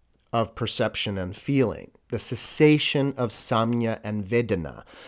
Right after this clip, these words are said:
And in the world of, of Buddhism, that word cessation is this word nirodha. And nirodha, while not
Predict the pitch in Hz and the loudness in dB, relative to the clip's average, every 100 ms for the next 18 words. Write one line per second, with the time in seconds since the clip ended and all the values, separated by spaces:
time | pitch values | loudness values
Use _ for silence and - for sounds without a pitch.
0 | - - - - - _ _ _ _ _ | -20 -20 -20 -20 -20 _ _ _ _ _
1 | _ _ - 131 143 139 - 175 196 180 | _ _ -2 0 0 -2 2 4 6 8
2 | 170 160 143 131 120 - 107 104 147 240 | 8 8 8 6 4 0 0 4 6 10
3 | 151 117 120 156 - 104 104 104 107 107 | 10 8 4 2 -2 0 0 0 0 0
4 | - - - 139 143 - 95 104 127 - | -4 -6 0 2 2 -2 -2 -2 -4 -6
5 | - 101 95 104 - 98 95 92 - 107 | -6 -4 -4 -6 -4 -4 -4 -4 -6 -2
6 | 101 143 208 123 92 - - - - - | 6 8 8 6 -6 -8 -10 -18 -20 -20
7 | _ - 104 110 117 - 127 135 135 190 | _ -2 0 0 -2 -2 2 4 8 8
8 | 240 131 123 107 117 - 101 107 120 123 | 8 4 2 2 2 -2 -6 -2 2 4
9 | 127 139 190 220 214 - | 4 4 4 2 0 -6